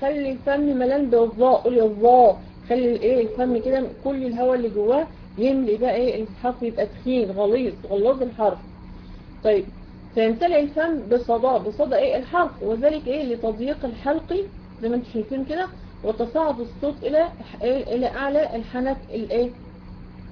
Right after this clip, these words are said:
إيه الاعلى، الى، الى، الى، الى، الى اعلى قبة الحنك. والتف-، والتفخيم طبعًا ايه؟ مستحق الاستعلاء، التفخيم ما هو الا ايه؟ استعلاء. وضحت؟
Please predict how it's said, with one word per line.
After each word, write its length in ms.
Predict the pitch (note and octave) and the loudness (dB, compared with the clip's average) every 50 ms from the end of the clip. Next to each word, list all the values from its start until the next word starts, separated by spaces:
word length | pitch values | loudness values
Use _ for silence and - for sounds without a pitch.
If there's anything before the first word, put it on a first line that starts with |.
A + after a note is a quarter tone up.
| - - - - - - - - | -16 -16 -16 -16 -18 -18 -10 -6
إيه 200 | G3 G#3+ - A3 | -4 -2 0 0
الاعلى، 480 | A3+ A3+ - A#3 A3 G3 F#3+ F#3 - G#3 | 0 -2 -2 -2 -2 -2 -2 -2 -2 -2
الى، 200 | A3+ G#3 - A3 | -2 0 0 0
الى، 140 | A#3 A3+ G#3+ | 0 0 0
الى، 220 | A3+ A#3 - A3+ | 0 -2 -2 -2
الى، 220 | A#3+ B3+ A3+ F#3 A3+ | -2 0 0 0 0
الى 120 | B3+ C4 | 0 0
اعلى 220 | C4 C#4 D#4 D#4 | 0 0 0 0
قبة 360 | D4 D4 - D4+ C4 A#3+ C#4+ C#4+ B3+ | 0 0 -2 -4 -2 -2 -4 -4 -4
الحنك. 360 | A3+ - - B3 A3+ F#3+ F3+ - - - - - - - - - - - - - | -6 -6 -2 -2 0 0 -2 -4 -8 -16 -16 -16 -16 -16 -16 -16 -16 -12 -4 0
والتف-، 520 | G#3+ A#3 - - B3 A#3+ - - - - | 0 0 2 0 -2 -2 -4 -6 -4 -2
والتفخيم 640 | A#3 A#3+ A#3+ A3+ - B3 A#3 A#3 - - C#4+ C#4+ C#4 | 0 0 0 0 -2 -4 -4 -4 -4 -2 0 0 0
طبعًا 360 | C#4+ C#4+ C4+ C4+ C#4+ C#4 B3 | 2 0 0 0 0 -2 -2
ايه؟ 200 | F#3+ G#3 C4 C4 | 0 0 0 0
مستحق 500 | B3+ B3 A3+ A3 - - - B3+ A#3 - | 0 -2 -4 -6 -10 -10 -8 -6 -6 -4
الاستعلاء، 440 | A#3+ A3 G#3+ - - G#3+ G#3+ A3+ A#3 | -4 -4 -4 -4 -2 -2 0 0 -2
التفخيم 420 | A3+ - A#3 A3+ - - - B3+ | -4 -4 -6 -8 -6 -6 -4 -2
ما 140 | B3 A#3 A3+ | -2 0 0
هو 140 | A#3 A#3+ A#3 | 0 0 0
الا 240 | - - A#3+ A#3+ G#3 | -2 -2 -2 0 0
ايه؟ 180 | - A#3 A#3 | 0 -2 -2
استعلاء. 400 | A#3 - - G3+ F3 E3 D3+ - - - - - - - - - - - - - - - - - - - - - - - - - - - - - | -6 -8 -8 -8 -8 -6 -8 -10 -12 -14 -14 -14 -14 -14 -14 -16 -16 -18 -18 -18 -18 -18 -18 -18 -18 -18 -18 -18 -18 -18 -18 -16 -16 -16 -10 -6
وضحت؟ 320 | - G#3+ A#3 B3+ - E4 | -4 -2 -2 0 0 0